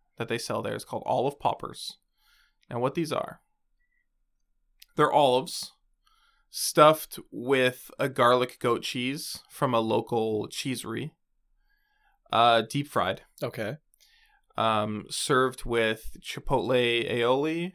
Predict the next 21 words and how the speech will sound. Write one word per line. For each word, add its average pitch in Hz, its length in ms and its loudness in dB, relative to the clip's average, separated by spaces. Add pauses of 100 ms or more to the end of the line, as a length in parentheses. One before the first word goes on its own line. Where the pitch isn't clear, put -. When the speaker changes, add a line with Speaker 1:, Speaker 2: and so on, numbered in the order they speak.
(140)
Speaker 2:
Yeah. 101 260 -2 (240)
Speaker 1:
and 120 360 0
some 113 300 -4
pickled 131 360 0
zucchini 135 640 -4
and 113 140 -4
pickled 123 300 -6
onions. 107 680 -8 (420)
And - 80 -8
it's - 400 -6
literally 147 420 -2
the 139 100 -2
best 110 300 0
thing 131 100 -6
I've 107 140 -10
ever 117 180 -2
had 113 160 -4
in 107 60 -8
my 107 80 -8
entire 107 300 -6
life. - 420 -12